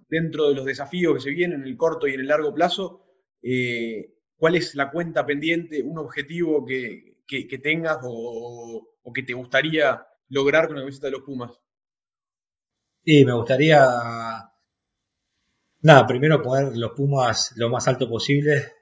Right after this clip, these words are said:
Speaker 2: eh, ser un equipo exitoso, pero para eso tenemos que trabajar un montón, mucho, mucho, mucho, y, y sabemos que, que tiene que ser así. Eh, pero me encantaría ganar todo con los Pumas. Eh, yo creo que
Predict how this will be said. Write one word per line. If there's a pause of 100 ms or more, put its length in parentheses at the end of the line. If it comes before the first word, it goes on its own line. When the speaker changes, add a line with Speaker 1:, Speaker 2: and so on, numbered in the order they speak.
Speaker 2:
eh,
ser
un
equipo
exitoso,
pero
para
eso
tenemos
que (100)
trabajar
un
montón, (120)
mucho,
mucho,
mucho,
y,
y
sabemos
que,
que
tiene
que
ser
así. (580)
Eh,
pero
me
encantaría
ganar
todo
con
los
Pumas. (100)
Eh, (320)
yo
creo
que